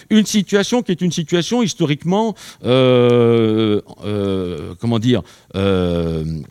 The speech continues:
et qui a été réelle. C'est-à-dire que, euh, la difficulté des entreprises à s'engager, elle se constate dès le dix-neuvième siècle, avec une situation dans laquelle les mineurs, par exemple, euh, ne sont pas engagés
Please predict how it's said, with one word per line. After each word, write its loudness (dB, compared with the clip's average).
et -12
qui -2
a 2
été 2
réelle. 2
C'est-à-dire -2
que, 2
euh, 2
la 0
difficulté -2
des 0
entreprises -2
à 0
s'engager, -2
elle 0
se -4
constate -4
dès 2
le 2
dix-neuvième -2
siècle, -4
avec -2
une 2
situation -2
dans 2
laquelle 0
les 2
mineurs, 2
par -2
exemple, 0
euh, 2
ne 2
sont -2
pas 0
engagés 2